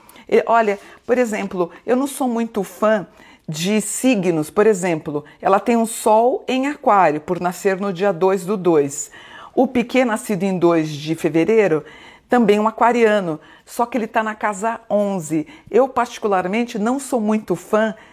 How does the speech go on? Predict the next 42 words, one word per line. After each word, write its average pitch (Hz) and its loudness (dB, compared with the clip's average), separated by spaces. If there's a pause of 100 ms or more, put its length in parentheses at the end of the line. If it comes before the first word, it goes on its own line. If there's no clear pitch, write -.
(220)
de 180 0
signos. 185 -2
Quando 214 0
eu 208 2
estudo 185 -2
a - 2
sinastria, 180 0 (400)
que 269 4
é 185 8
o 175 8
amor 180 4
entre 165 -4
os 165 -4
casais, 160 -2
a 156 2
relação 175 -2
se 185 -10
vai 156 0
dar 156 -4
certo 156 -4
ou 147 -2
não, 196 0 (400)
casa 233 0
onze 233 0
não 226 -4
é 233 -4
uma 226 -4
casa 208 -2
muito 202 -2
boa, 202 2 (400)
porque 196 0
ele 220 2
marca 202 0
os 175 -4
aspectos 196 -4
em 220 -2
Lilith, 220 -4
que - -4
é 165 4
a 175 4
lua 180 0
negra. 180 0